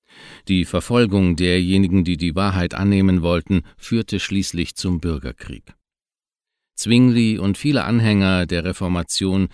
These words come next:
fielen auf dem blutigen Schlachtfeld von Kappel.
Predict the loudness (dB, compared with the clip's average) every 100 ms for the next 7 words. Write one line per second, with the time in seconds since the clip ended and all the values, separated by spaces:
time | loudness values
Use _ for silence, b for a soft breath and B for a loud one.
0 | b -2 0 2 2 0 0 0 2 0
1 | -2 -2 -2 -4 -2 -6 -6 -8 -4 -4
2 | -4 -4 -4 -6 -10 -8 -12